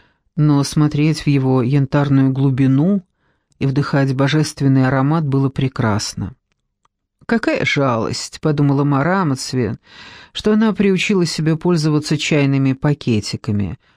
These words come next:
потому что это означало, что не будет видно чаинок, которые кружатся по поверхности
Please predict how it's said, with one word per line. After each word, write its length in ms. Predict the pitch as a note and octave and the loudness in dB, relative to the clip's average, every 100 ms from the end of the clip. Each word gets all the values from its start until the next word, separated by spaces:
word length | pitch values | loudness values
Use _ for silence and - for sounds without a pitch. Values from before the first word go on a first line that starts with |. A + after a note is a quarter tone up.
| - | -8
потому 300 | E3 G3 F#3+ | -2 0 0
что 180 | - | 0
это 180 | G3+ F#3+ | 0 0
означало, 760 | F#3 F#3+ G3 - B3+ A#3 F3+ D#3+ - - - _ | 0 0 0 -2 -2 0 0 -2 -6 -20 -20 _
что 200 | - G#3+ | -4 2
не 120 | G#3+ | 2
будет 340 | A3+ B3 F#3+ D#3+ | 2 2 2 2
видно 320 | D#3+ D3 D#3+ | 2 2 2
чаинок, 960 | - F#3 F3 G3 A#3 A#3 A#3 A3+ - | 2 0 2 2 2 2 0 -4 -8
которые 400 | - F3+ F#3 F#3 | -4 0 2 2
кружатся 800 | F#3 F#3 F#3 F3+ F3+ E3 - E3+ | 2 0 2 2 0 0 -2 -2
по 160 | D#3+ E3 | 0 -2
поверхности 1080 | D#3+ E3+ E3 E3+ - D#3 D3+ - D3 C#3+ | 0 2 2 0 0 0 0 -2 0 0